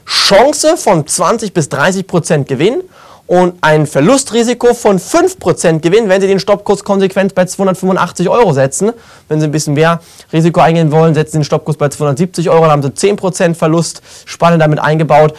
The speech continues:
Aber ich denke, dreihundertfünfzig Euro, dreihundertsechzig Euro sind bei Apple möglich. Also Chance-Risiko-Verhältnis Daumen hoch, meiner Meinung nach, die Apple-Aktie im Bereich von dreihundert Euro, wenn Sie spekulativ eingestellt sind,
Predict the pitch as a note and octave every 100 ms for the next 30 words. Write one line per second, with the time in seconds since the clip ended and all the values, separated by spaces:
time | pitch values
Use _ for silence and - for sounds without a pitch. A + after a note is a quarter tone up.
0 | - D#3 F3+ G3 F#3+ D3 E3 F3 G3 F#3
1 | C3 E3+ D#3 - - D3+ D#3+ F3+ G3 E3+
2 | E3+ E3+ D#3 F3+ F3 D#3 D3 F#3+ F#3 D#3
3 | C#3+ - - G#3+ F3+ G3 F#3+ G3 F3+ E3+
4 | E3+ E3 - E3+ F#3 E3+ E3+ F3 D#3+ D#3+
5 | D3+ D3+ D3+ C#3+ C#3 C3+ C#3 D3 - C#3
6 | B2 C3+ D3+ B2+ B2+ C3 C3 C3+ B2 D#3
7 | G3+ G3 - F3 E3+ D3+ D3 B2 C3+ -
8 | B2+ A#2+ C3+